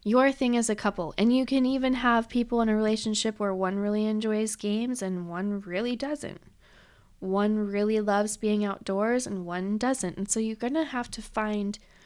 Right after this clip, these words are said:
what works for you and your relationship. And you have to find the time that works for you. I know that there are some couples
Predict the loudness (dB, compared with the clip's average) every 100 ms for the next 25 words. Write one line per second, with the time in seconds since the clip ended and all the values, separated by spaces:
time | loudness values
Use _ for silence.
0 | -20 _ _ _ -4 4 4 6 0 0
1 | -2 0 0 2 2 2 0 0 0 0
2 | -2 -2 -4 -6 -6 -6 -6 -8 -2 0
3 | 0 -2 0 -4 -2 -2 2 2 2 0
4 | -4 -18 -20 -20 -20 -16 -4 -4 -4 -4
5 | 0 0 -2 -8 -6 0 2 2 0 -2
6 | -4 -4 -4 -4 -6 2 4 4 2 0
7 | 2 2 2 0 0 0 -4 -2 -2 -2
8 | -2 -4